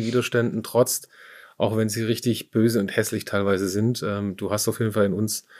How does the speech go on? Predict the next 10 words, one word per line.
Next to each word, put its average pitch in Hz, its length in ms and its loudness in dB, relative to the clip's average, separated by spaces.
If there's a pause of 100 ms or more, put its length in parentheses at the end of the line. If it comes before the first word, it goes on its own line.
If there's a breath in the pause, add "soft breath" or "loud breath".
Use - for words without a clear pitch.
(340 loud breath)
Fürsprecher 110 880 2
und, 101 380 0
ähm, 98 480 -4
ja, 98 300 0
vielleicht, - 520 0
vielleicht - 280 2
schaffen 110 240 2
wir 98 40 6
alle 101 140 4
gemeinsam, 98 560 -2